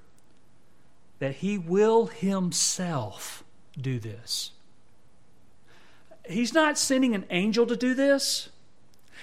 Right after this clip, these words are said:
He's not doing it through a third party, like through other people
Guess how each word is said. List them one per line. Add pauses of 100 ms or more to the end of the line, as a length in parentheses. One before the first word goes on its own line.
He's
not
doing
it
through
a
third
party, (800)
like
through
other
people